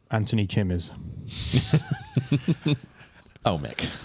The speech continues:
Speaker 1: Okay, so
Speaker 2: Strap yourselves in.
Speaker 1: I only started following golf, you know, three years ago watching, two years ago playing.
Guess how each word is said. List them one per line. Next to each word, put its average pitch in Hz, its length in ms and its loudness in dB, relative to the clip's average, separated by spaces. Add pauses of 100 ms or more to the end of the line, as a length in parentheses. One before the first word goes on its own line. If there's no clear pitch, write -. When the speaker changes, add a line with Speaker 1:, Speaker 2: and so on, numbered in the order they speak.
(380)
Speaker 1:
Okay, 135 200 6
so 135 160 6
Speaker 2:
Strap 127 220 4
yourselves 92 360 2
in. - 60 2
Speaker 1:
I 151 240 4
only 147 220 4
started 113 320 2
following 107 340 4
golf, 98 320 0
you 107 100 4
know, 92 220 2 (840)
three 131 380 4
years 104 340 4
ago 98 360 2 (320)
watching, 104 600 2 (160)
two 117 120 2
years 101 240 2
ago 95 180 2
playing. 90 420 -2